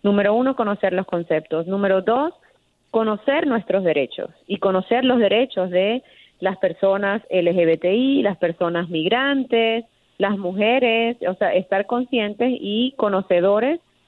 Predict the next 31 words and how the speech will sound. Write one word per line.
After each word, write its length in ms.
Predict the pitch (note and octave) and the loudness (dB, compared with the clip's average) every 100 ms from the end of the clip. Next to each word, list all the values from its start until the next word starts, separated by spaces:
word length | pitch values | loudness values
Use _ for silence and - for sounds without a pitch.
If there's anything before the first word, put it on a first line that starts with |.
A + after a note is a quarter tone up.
| - | -4
de 120 | F#3+ | -2
cuáles 280 | F#3+ F#3+ G3+ | 0 0 0
son 160 | G3+ G3+ | -4 -4
los 120 | G#3+ | 0
derechos 400 | F#3 F3 - G3+ | 0 0 -2 -4
a 100 | F3+ | -2
los 160 | F3 E3+ | -2 -2
que 120 | E3+ | -2
podemos 380 | E3 D#3+ D#3+ F3 | -2 -2 -2 -6
acceder. 500 | D#3 D3 C#3+ - - _ - | -4 0 2 0 -4 _ -2
Y 160 | G#3+ - - | -2 -2 -2
tercero, 720 | G3 E3+ - C4 A#3 A3+ F4 | -2 0 0 2 2 0 -2
creo 260 | G#3+ G#3 G#3+ | 0 0 0
también 500 | A3+ A3 G#3+ G#3+ A#3+ | -2 -4 -2 -2 -2
que 120 | A#3 | -6
es 120 | G3+ - | -8 -2
clave 600 | A3+ G#3 G#3 A#3+ - - | 0 0 0 0 -2 0
desmitificar 1200 | A3 C4 A#3+ A#3+ A3 - G#3+ - G3 - C4+ B3 F#3+ | 2 2 -2 -6 -6 -4 -6 -2 -6 -2 -2 2 0
esas 300 | F3+ F#3 - | 0 -8 -6
conversaciones. 840 | F3+ D#3+ E3 D#3 - D3 E3+ - _ _ _ - | -4 -4 -6 -10 -6 -6 -6 -14 _ _ _ -4
Y 100 | G3+ | 0
la 140 | G3 F#3 | 0 0
mejor 260 | F#3+ A3 | 0 0
manera 300 | A#3 A3+ A3 | 0 0 0
de 60 | A3 | 0
hacerlo 500 | A#3 C4+ C#4+ D#4 F4+ _ _ - | 0 -2 0 -2 -4 _ _ -4
es 180 | G3 F3+ | -2 -2
con 260 | G3+ F3+ | -4 -2
datos, 460 | E3+ D3+ - - D3 | -2 -2 -6 -12 -8
¿no? 160 | F3 G#3+ | -8 -6
Entonces, 420 | F3+ F3+ G#3+ | -6 -4 -4